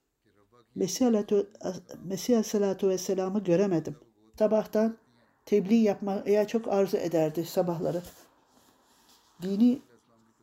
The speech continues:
Ahmediyeti okulda ve öğretmenlere ö-, öğretirdi. Onun oğlu,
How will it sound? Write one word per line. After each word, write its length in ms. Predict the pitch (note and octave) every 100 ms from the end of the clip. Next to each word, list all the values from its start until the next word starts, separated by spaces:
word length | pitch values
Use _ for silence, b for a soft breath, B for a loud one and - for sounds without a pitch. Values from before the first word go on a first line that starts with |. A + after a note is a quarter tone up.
| _ _ _ _ _ _ -
Ahmediyeti 760 | F3+ G#3 G#3 G#3 G3+ G3+ A3 - -
okulda 600 | - G3 - G3+ F#3+ G#3+ - _ _ _ _ _ _ - - F3+ F#3
ve 200 | G3+ - _ _ _ - - -
öğretmenlere 800 | G#3 G#3 G#3+ G#3+ G#3 G#3 A#3 G#3+
ö-, 260 | - C#3 B2 _ F#3+
öğretirdi. 580 | F#3+ F3 F#3+ E3+ E3+ b b b b -
Onun 340 | G3 G3+ A3
oğlu, 600 | - G3 F#3+ G#3 A3+ A3+